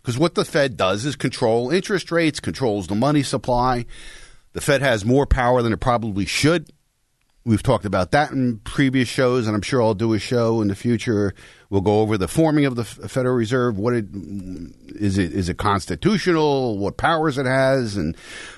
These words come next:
um, it has so much power over you. Most people don't think that the Federal Reserve affects them. It affects you.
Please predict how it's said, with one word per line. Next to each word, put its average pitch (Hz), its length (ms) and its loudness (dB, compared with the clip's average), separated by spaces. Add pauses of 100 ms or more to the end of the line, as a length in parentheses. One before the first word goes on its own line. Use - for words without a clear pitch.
um, 90 440 2 (140)
it 185 120 2
has - 180 2
so 196 200 2
much 285 260 -2
power 78 380 -2 (220)
over 180 240 2
you. 185 440 4 (720)
Most 208 200 2
people 233 220 2
don't 214 180 2
think 214 160 -2
that 175 80 0
the 135 80 -8
Federal 180 240 4
Reserve 160 260 2
affects 131 380 0
them. 185 260 0
It 247 160 -2
affects - 380 -2
you. 233 380 2